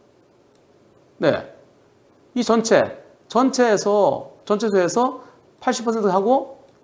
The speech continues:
이십만 원 내비둬라. 왜? 이십만 원 왜? 내 돈이니까. 그래서 나는 이십만 원 상대 보험사에 달라고 그럴 수 있는 겁니다. 모든 판결이 이래요. 모든 판결이 자기 부담금.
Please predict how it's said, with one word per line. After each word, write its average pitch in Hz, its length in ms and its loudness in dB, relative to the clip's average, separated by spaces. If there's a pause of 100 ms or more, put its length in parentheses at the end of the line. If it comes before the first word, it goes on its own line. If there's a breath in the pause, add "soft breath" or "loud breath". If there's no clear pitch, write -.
(320)
이십만 185 320 2
원 226 280 -2
내비둬라. 135 880 -2 (220)
왜? - 400 2 (460)
이십만 196 300 0
원 - 100 0
왜? 135 320 2 (720)
내 131 180 -4
돈이니까. 101 600 -12 (1160 soft breath)
그래서 277 180 2
나는 226 300 8
이십만 180 340 0
원 208 80 4
상대 196 240 2
보험사에 165 300 4
달라고 135 260 4
그럴 120 120 2
수 - 120 -8
있는 53 160 -10
겁니다. - 440 -18 (500 soft breath)
모든 339 500 12
판결이 220 300 2
이래요. 165 160 0
모든 143 260 -4
판결이 - 300 -14
자기 110 180 -10
부담금. 107 400 -14